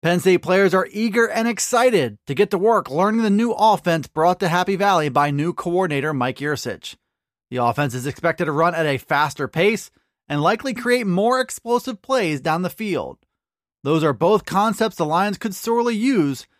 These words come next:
after three years of trying to find their rhythm and identity. Yurcich is a proven play caller dating back to his stints at Oklahoma State, Ohio State, and Texas.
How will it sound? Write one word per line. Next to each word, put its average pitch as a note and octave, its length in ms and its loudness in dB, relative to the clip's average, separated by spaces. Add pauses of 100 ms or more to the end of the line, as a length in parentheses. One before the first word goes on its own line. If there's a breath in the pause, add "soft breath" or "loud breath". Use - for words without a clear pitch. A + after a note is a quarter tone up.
(160)
after C3+ 260 -4
three A3 300 -2
years A3+ 340 0
of C3+ 100 -6
trying D#3 280 -2
to D3 80 -4
find F3+ 420 0
their G3 140 -2
rhythm G3 360 -2
and F#3+ 140 -6
identity. F#3 680 -2 (640)
Yurcich E3 420 0
is C3+ 100 -4
a C#3+ 120 -2
proven A3 460 0
play G#3 220 0
caller D3 440 0
dating E3+ 280 2
back E3 240 0
to E3+ 100 -2
his F3 200 0
stints F#3 260 -6
at - 140 -2
Oklahoma B2 440 -2
State, F#3+ 380 0 (300)
Ohio E3 400 2
State, D3 260 -2
and E3 140 -6
Texas. F3+ 560 -4